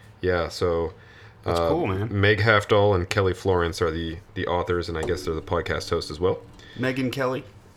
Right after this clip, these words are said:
Speaker 1: Meg and, and Kelly, yes. Uh, so super pumped to check this out.
Speaker 2: Yeah, it's
Speaker 1: And,
Speaker 2: exciting.
Speaker 1: uh,
Speaker 2: I'll have to borrow that after you're done.
Speaker 1: Yeah, yeah, yeah. I'm
Speaker 2: And I think we're
Speaker 1: started
Speaker 2: both,
Speaker 1: working
Speaker 2: we
Speaker 1: through it.
Speaker 2: both started the, uh, Walking Dead series, right?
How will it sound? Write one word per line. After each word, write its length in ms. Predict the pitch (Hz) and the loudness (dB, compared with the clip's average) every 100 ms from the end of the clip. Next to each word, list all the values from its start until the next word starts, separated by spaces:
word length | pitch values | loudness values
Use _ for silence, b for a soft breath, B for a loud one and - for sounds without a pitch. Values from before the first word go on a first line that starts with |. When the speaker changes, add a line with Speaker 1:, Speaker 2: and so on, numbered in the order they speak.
| - - | -18 -4
Speaker 1:
Meg 300 | 98 98 - | 0 0 0
and, 220 | 90 90 - | -4 -6 -8
and 180 | - 85 | -6 -4
Kelly, 280 | - 85 78 | -2 -2 -2
yes. 400 | 76 - - - - - | -4 -6 -8 -10 -14 -10
Uh, 220 | 80 78 | -6 -6
so 240 | 76 92 87 - | -2 -4 -4 -8
super 300 | - 135 120 | -4 -2 0
pumped 220 | 120 104 | 0 0
to 40 | |
check 140 | - 113 | 0 2
this 160 | 104 | 2
out. 240 | 120 117 - - B B B | 2 2 -2 -14 B B B
Speaker 2:
Yeah, 180 | 147 | 2
it's 140 | 95 92 | 2 2
Speaker 1:
And, 60 | 90 | 2
Speaker 2:
exciting. 280 | 90 - | 2 2
Speaker 1:
uh, 40 | - | 2
Speaker 2:
I'll 80 | 113 | 0
have 120 | 120 | -2
to 100 | 107 | -4
borrow 300 | 98 110 107 | -2 -2 -2
that 80 | 98 | -4
after 180 | 98 101 | -6 -8
you're 100 | 95 | -8
done. 240 | 98 101 98 - | -6 -6 -8 0
Speaker 1:
Yeah, 240 | 104 92 - - | 4 4 2 -2
yeah, 100 | 98 | 2
yeah. 160 | 90 87 | 2 0
I'm 220 | 82 85 - - - | -4 -6 -12 -16 -4
Speaker 2:
And 120 | 160 | -2
I 20 | |
think 240 | 160 202 180 | 0 -2 -2
we're 80 | |
Speaker 1:
started 220 | 147 170 208 | 2 4 4
Speaker 2:
both, 80 | |
Speaker 1:
working 220 | 95 - 90 | 2 0 0
Speaker 2:
we 40 | |
Speaker 1:
through 120 | 98 | 2
it. 40 | 104 | 2
Speaker 2:
both 240 | 180 240 | 0 -2
started 540 | - - 127 123 113 104 | -4 -4 0 0 -2 -2
the, 240 | 110 107 | -2 0
uh, 280 | 104 98 95 92 - - - | 0 0 -2 -4 -10 -20 -14
Walking 320 | - 131 127 123 | -4 -4 -2 -2
Dead 200 | 127 123 | -2 -4
series, 340 | 120 107 98 | -4 -4 -2
right? 180 | 107 | -4